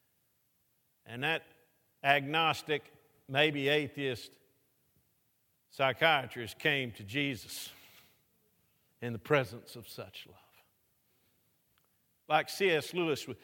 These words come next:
said, he was brought into faith by reading George MacDonald asleep.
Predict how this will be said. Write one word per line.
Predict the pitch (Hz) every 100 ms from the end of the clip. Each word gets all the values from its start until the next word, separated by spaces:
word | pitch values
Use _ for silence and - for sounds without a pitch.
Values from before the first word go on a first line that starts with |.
| -
said, | - 190
he | 160
was | 135
brought | 107 110 196 190
into | 180 165
faith | 139 185 180 147 147
by | 139
reading | 151 170 147
George | 120 170 160 117
MacDonald | 139 147 135 151 165 143 117 113 - -
asleep. | 147 - 196 185 127